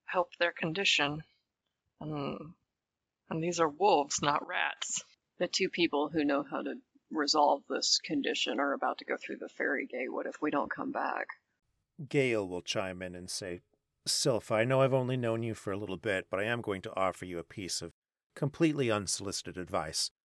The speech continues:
Speaker 3: I hope you're ready to listen. You need to let other people help you. You're only a wizard. Magic only goes so far. Let other people help you."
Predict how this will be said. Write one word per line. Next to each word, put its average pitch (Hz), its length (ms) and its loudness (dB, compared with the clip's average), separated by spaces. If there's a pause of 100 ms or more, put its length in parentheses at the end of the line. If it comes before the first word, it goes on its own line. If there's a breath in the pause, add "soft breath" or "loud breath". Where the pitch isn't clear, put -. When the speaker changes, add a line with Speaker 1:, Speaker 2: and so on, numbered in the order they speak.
(120)
Speaker 3:
I 120 120 0
hope 139 240 2
you're 120 100 -2
ready 104 200 0
to 90 120 -12
listen. 82 400 -8 (420)
You 147 180 -2
need 180 220 2
to - 120 0
let 139 120 8
other 120 180 4
people 110 340 -4
help 135 260 2
you. 80 300 -12 (360)
You're 123 300 2
only 120 580 2
a 101 80 -2
wizard. 101 500 -4 (560)
Magic 123 440 2
only 110 240 0
goes 92 260 0
so 123 220 2
far. 82 500 -2 (800)
Let 127 280 4
other 131 320 8
people 117 500 2
help 165 320 2
you." - 280 -10